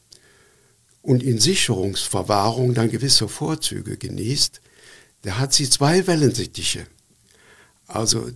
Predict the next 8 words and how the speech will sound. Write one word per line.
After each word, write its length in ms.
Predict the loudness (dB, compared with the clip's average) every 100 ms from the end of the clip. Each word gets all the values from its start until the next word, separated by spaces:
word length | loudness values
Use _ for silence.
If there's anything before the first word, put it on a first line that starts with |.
| -14
die 280 | -4 -2
Dame, 540 | 2 2 4 2 2 0 -6 _ _ _ _ -12
die 560 | -4 0 2 0 -6 -18 _ _
völlig 680 | -12 -2 0 2 2 0 -4
kaltblütig, 1000 | -2 2 2 0 -4 -2 -2 -4 -4 -4 -4
eiskalt 1000 | -2 2 4 2 2 2 2 0 -8 -10 _ -20 -20 -20 _
Menschen 600 | 2 2 4 0 0 -4
ermordet, 960 | -6 -4 -2 -2 0 0 -2 -4 -6 -8